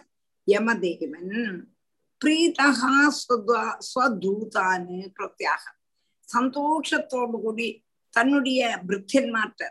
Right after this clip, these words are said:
தன்னுடைய படன்மார்ட்ட சொன்னார். "ஸ்மரம்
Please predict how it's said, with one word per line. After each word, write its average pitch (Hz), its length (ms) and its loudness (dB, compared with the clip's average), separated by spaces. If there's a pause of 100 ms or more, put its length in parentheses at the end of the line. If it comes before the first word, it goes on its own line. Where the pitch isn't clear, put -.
தன்னுடைய 220 600 -2
படன்மார்ட்ட 196 840 -2 (340)
சொன்னார். 185 520 -2 (180)
"ஸ்மரம் 175 800 -14